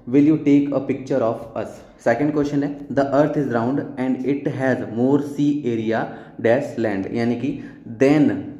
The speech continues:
इसमें सही answer होगा, "The earth is round and it is, it has more sea area than land." थर्ड क्वेश्चन, "The train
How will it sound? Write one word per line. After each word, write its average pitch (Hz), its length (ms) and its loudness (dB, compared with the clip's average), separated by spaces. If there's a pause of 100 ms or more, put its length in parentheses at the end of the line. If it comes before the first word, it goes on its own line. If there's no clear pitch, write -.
(140)
इसमें 123 340 -2
सही 123 240 0
answer 110 300 0
होगा, 113 160 2
"The 127 140 0
earth 131 360 0
is 120 100 -2
round 131 260 2
and 120 220 0
it 117 160 -2
is, 123 180 2 (160)
it 139 100 0
has 123 360 -2
more 127 220 4 (440)
sea 147 140 2 (160)
area 113 320 -2
than 113 140 -2 (360)
land." 92 280 -4 (1300)
थर्ड 135 240 6
क्वेश्चन, 147 320 0 (640)
"The 170 120 6
train 165 480 4